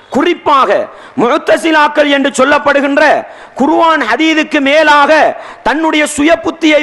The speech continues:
பாவித்த, சொந்த அறிவை பாவித்து அல்லாஹ்வுடைய பண்புகளை கூட மறுத்த அந்த முஅத்தசிலாக்களில்தான் இந்த சூனிய மறுப்பு கொள்கை பிறக்கிறது. அதற்கு முன்னால் சஹாபாக்கள் எப்படி இருந்தார்கள்? அன்பார்ந்தவர்களே, அதை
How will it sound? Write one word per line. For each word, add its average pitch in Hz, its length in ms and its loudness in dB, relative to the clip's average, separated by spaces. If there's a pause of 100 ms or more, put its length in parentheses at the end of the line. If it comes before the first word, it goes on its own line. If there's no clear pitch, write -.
பாவித்த, 247 360 -2 (640)
சொந்த 330 440 -2 (120)
அறிவை 311 280 0 (140)
பாவித்து 302 460 0 (480)
அல்லாஹ்வுடைய 311 520 0 (120)
பண்புகளை 302 480 0 (140)
கூட 311 180 2 (160)
மறுத்த 277 340 -2 (580)
அந்த 330 220 -4 (120)
முஅத்தசிலாக்களில்தான் 285 1200 0 (480)
இந்த 233 100 2 (100)
சூனிய 311 260 0 (100)
மறுப்பு 311 280 -2 (100)
கொள்கை 277 240 0 (120)
பிறக்கிறது. 233 540 0 (540)
அதற்கு 311 340 -4
முன்னால் 285 360 0
சஹாபாக்கள் 277 640 0
எப்படி 269 280 -2
இருந்தார்கள்? 262 480 0 (500)
அன்பார்ந்தவர்களே, 285 720 -2 (480)
அதை 285 120 -2